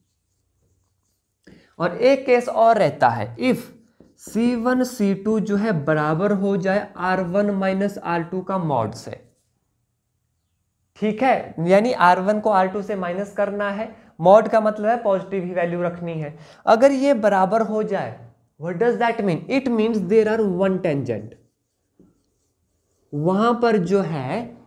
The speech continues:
एक टेंजेंट होगा। तो सिंपल आपने इसका सेंटर निकालना है, फिर उसके बाद रेडियस निकालनी है। और ध्यान रखिएगा, ये सी वन सी टू जो है हमारे पास, देखिए, सेंटर है हमारे पास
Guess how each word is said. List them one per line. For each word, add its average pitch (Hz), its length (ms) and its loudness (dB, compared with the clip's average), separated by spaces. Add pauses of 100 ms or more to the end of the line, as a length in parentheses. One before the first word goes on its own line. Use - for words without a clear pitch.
एक 277 300 0
टेंजेंट 156 400 -2
होगा। 107 360 -12 (600)
तो 151 80 -2
सिंपल 226 440 2
आपने 254 520 -2 (180)
इसका 208 320 -2
सेंटर 185 440 -2
निकालना 220 560 0
है, 226 220 0
फिर 214 220 -4
उसके 190 200 -4
बाद 185 160 -2
रेडियस 147 440 -2
निकालनी 202 540 -2
है। 208 260 -2 (240)
और 202 140 4
ध्यान 214 260 4
रखिएगा, 240 560 0 (240)
ये 233 120 6
सी 226 260 2
वन 247 180 2
सी 240 260 -2
टू 254 200 -4
जो 254 200 0
है 190 280 -4
हमारे 151 400 -6
पास, 127 400 -4 (280)
देखिए, 220 220 2
सेंटर 214 420 0
है 233 180 0
हमारे 226 320 2
पास 233 220 -2